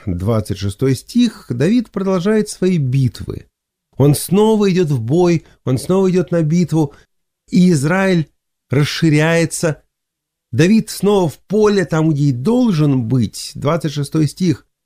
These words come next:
«Иоав воевал против Раввы Аммонитской и взял почти царственный город. И послал Иоав к Давиду сказать ему: 'Я нападал на Раву и овладел водою города.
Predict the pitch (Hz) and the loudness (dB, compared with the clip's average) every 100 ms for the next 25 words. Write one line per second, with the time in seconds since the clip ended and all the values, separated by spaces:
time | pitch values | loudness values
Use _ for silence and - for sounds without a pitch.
0 | _ _ _ _ _ _ - 123 147 185 | _ _ _ _ _ _ 0 2 4 2
1 | - 143 160 135 170 185 165 165 156 151 | -2 0 2 2 0 -2 -2 -4 -4 -6
2 | - 147 185 180 143 135 - 131 131 135 | -4 -2 0 0 0 0 -2 -2 0 0
3 | 170 196 - 170 151 - _ _ _ _ | 0 -2 -6 -2 -2 -4 _ _ _ _
4 | _ _ - 175 143 165 202 180 175 - | _ _ 0 2 2 2 0 -2 -4 -6
5 | - 180 - 170 160 - 175 175 180 170 | -6 -6 -4 -4 -4 -4 -2 0 0 0
6 | 214 131 80 _ _ _ _ _ _ _ | 0 -2 -4 _ _ _ _ _ _ _
7 | _ _ - 110 131 143 185 196 - 170 | _ _ -6 -4 0 0 0 0 0 0
8 | 175 170 147 151 151 190 170 147 - 147 | 2 0 0 0 0 0 -2 -4 -4 -4
9 | 139 175 170 156 156 156 - _ _ _ | -2 -2 -2 0 2 0 -2 _ _ _
10 | _ _ - 82 107 117 113 120 143 147 | _ _ -8 -2 2 2 0 0 0 2
11 | 139 120 131 147 165 165 180 - _ _ | 0 0 -2 -2 -2 -2 -2 -4 _ _
12 | _ - 73 85 85 101 107 190 180 139 | _ -8 -4 -4 -2 -2 2 2 2 0
13 | 107 127 127 165 170 156 - 143 190 147 | 0 -2 0 0 2 0 -2 -2 -2 0
14 | 87 65 - | -4 -8 -14